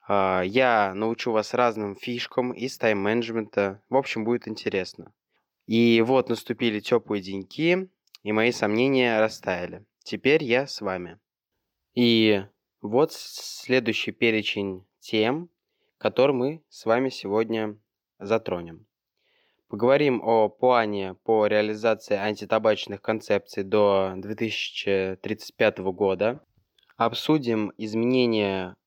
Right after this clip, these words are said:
в контроле за отсрочкой от военной службы. Рассмотрим порядок изменения обращения в Е С П Ч, законопроект которого был внесен в Государственную Думу.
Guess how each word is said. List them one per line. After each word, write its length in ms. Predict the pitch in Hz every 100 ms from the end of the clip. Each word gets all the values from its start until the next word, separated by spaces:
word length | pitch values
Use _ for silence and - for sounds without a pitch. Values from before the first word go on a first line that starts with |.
| _
в 80 | -
контроле 560 | 113 113 127 120 104
за 420 | 95 110 104 98
отсрочкой 640 | 101 - 117 110 - 104 - -
от 220 | 110 -
военной 420 | 113 110 98 95
службы. 640 | - 110 98 92 123 151 _ _ _ _ _ _ _ _ _ _
Рассмотрим 880 | - 117 - 143 135 - 117 104 101 _
порядок 600 | 117 127 127 107 104 - -
изменения 640 | 107 110 117 123 117 107
обращения 680 | 98 110 - 127 117 107 101
в 40 |
Е 140 | 104 104
С 100 | -
П 140 | 117
Ч, 480 | - - 98 107 139 _ _ _
законопроект 800 | 113 117 123 120 120 123 135 -
которого 480 | - 110 - 135 123
был 240 | 110 117 123
внесен 560 | 113 104 120 120 117
в 160 | - 104
Государственную 800 | 104 - 107 113 110 - 113 110
Думу. 420 | 107 98 92 92